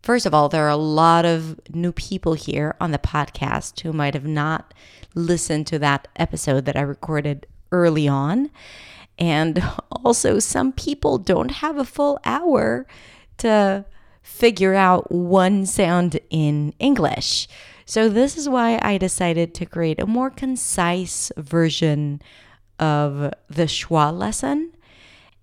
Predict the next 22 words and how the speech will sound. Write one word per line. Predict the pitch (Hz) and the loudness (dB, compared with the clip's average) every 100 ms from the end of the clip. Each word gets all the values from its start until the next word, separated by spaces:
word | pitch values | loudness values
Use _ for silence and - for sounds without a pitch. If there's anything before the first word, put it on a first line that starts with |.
| - | 0
And | 175 165 165 | 2 2 2
it | 151 160 - | 0 -2 -2
also | 151 151 - 151 | 0 0 0 -2
has | 151 147 | -2 -2
a | 151 | -2
video | 165 285 320 208 | 0 2 4 2
version, | 147 - - 156 233 | 2 0 0 -2 -2
so | 262 147 131 | -2 -4 -4
you | 120 | -6
can | - | -6
find | 147 - 147 | -6 -6 -4
the | 131 | -4
link | 139 - 175 - - - - _ _ | -6 -6 -10 -18 -20 -20 -20 _ _
to | - - 147 139 | -8 -4 -4 -4
the | 131 143 | -4 -4
video | 127 151 143 139 139 - | -2 0 2 2 0 -2
in | 214 226 | -2 0
the | 185 | -2
description | 151 - - 139 - 240 277 | -2 -4 -6 -6 -4 -4 -4
if | - | -4
you | 156 | -6
want | 135 143 143 | -4 -6 -8